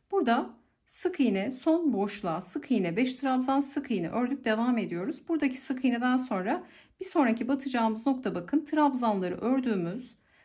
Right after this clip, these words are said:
bakın şöyle, e, altı trabzan ördüğümüz trabzanın tepe boşluğu.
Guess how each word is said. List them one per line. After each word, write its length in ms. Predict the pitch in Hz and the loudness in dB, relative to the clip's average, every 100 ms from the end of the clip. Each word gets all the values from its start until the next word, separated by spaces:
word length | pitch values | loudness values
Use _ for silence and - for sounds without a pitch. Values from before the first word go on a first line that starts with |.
| _ | _
bakın 180 | 254 214 | -6 -4
şöyle, 600 | 208 277 240 170 190 302 - _ _ - | -2 -2 0 -2 -4 -6 -12 _ _ -6
e, 400 | 175 170 165 165 - - _ _ | -4 -2 -4 -6 -10 -18 _ _
altı 320 | 175 185 - | -4 -4 -6
trabzan 460 | - 220 180 175 185 | -2 -2 -2 -4 -4
ördüğümüz 580 | 196 196 208 302 - _ _ _ | -2 -2 0 0 -2 _ _ _
trabzanın 480 | - 208 208 240 330 | -4 -4 0 -2 -2
tepe 280 | - 240 214 | -2 -2 -2
boşluğu. 520 | 156 - - - - | -4 -8 -12 -14 -14